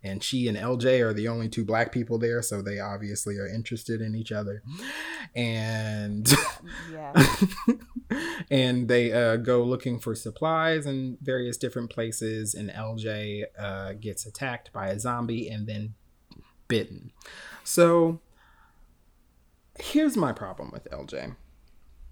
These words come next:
Speaker 1: Because really all you need to know in between that scene and the scene that I'm about to talk about is that, um, the Umbrella Comp-, uh, Corporation is still kicking around, and they really wanna find Alice because all of her clones are fucking up.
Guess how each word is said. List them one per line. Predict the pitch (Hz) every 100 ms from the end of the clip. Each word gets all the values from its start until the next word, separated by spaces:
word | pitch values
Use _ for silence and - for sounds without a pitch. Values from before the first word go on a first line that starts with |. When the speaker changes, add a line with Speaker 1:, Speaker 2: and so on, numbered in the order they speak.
| - - - - - - -
Speaker 1:
Because | 156 160 151
really | 226 220
all | 143 139
you | 139 139
need | 131 117
to |
know | 113 113 113
in | 113
between | 110 110 127 110
that | 117 101
scene | 135 120 113
and | 107
the |
scene | 104 120 113
that | 107
I'm | 107
about | 101 107
to | -
talk | - 117
about | 135 117 113 -
is | 104 104
that, | 101 101 98 -
um, | 101 95 98 95 95 95 - - - - - - - - 151
the | - 139 131
Umbrella | 123 127 120
Comp-, | 117 117 120 -
uh, | 135 - -
Corporation | - 127 113 110 107 110 101
is | 107
still | - - 117 107 101 101 - - -
kicking | 160 165 113
around, | 104 101 95 95 95
and | - 113
they | 104
really | 101 98 101
wanna | 98 98
find | - 95 98
Alice | 98 95 95 - -
because | 107 - 101 92 95
all | 101 101
of | 95
her | 95
clones | 95 104 95 92
are |
fucking | 98 104 - 123
up. | -